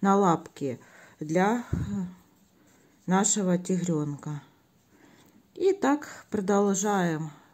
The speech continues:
пришивать до конца. Так пришиваем одну лапку.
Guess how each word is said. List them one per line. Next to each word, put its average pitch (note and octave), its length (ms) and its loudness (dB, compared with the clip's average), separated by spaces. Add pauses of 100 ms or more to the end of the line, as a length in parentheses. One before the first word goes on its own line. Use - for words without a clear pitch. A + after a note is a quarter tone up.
(120)
пришивать F3+ 920 -2 (1160)
до G3 260 0
конца. E3+ 800 -2 (1300)
Так F#3 280 -4
пришиваем D#3+ 1000 -2 (640)
одну F3 480 2
лапку. E4 640 -2